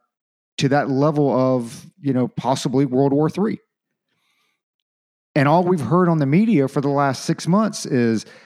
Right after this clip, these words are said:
how they're pushing back, right? It was, it was M S N B C, "Ukraine's winning the war, winning the war." Well, if you, if you're winning the war and you're pushing them back, and, and I heard months ago, you know, they're retaking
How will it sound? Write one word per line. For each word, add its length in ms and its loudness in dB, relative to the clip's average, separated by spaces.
how 160 0
they're 160 2
pushing 380 2
back, 300 0
right? 140 2
It 60 4
was, 200 0
it 80 -2
was 160 0
M 180 0
S 200 0
N 100 2
B 160 2
C, 420 0
"Ukraine's 460 2
winning 300 2
the 100 2
war, 400 0
winning 280 2
the 60 2
war." 320 2
Well, 140 -2
if 80 -6
you, 160 -4
if 180 -4
you're 120 -4
winning 320 0
the 80 2
war 320 2
and 100 -2
you're 80 0
pushing 320 0
them 80 -2
back, 320 0
and, 80 -2
and 200 0
I 80 2
heard 220 2
months 260 0
ago, 180 0
you 120 2
know, 120 2
they're 120 4
retaking 920 0